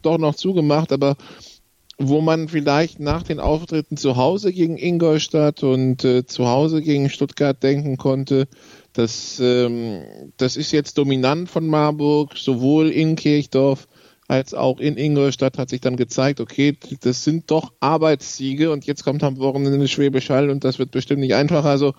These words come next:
Marburg ist solides Playoff-Team, das wird den keiner mehr nehmen, aber vielleicht doch nicht so nah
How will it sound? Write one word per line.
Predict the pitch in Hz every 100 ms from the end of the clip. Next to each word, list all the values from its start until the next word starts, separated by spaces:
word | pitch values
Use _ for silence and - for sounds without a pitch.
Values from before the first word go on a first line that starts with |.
| - - - _
Marburg | 120 123 160 175 175 175 - - _ _ _ _
ist | 143 131 -
solides | 151 139 170 160 147
Playoff-Team, | - 151 180 180 - 202 202 202 214
das | - -
wird | 131 147
den | 131
keiner | - 143 147
mehr | 131
nehmen, | 127 147 190 190 _ _ _ _ _ _ _ _ _
aber | 131 127 127
vielleicht | - 123 135 139 -
doch | 139 139 -
nicht | 131 139 123 -
so | 120 127 143 143
nah | 131 127 131 135 135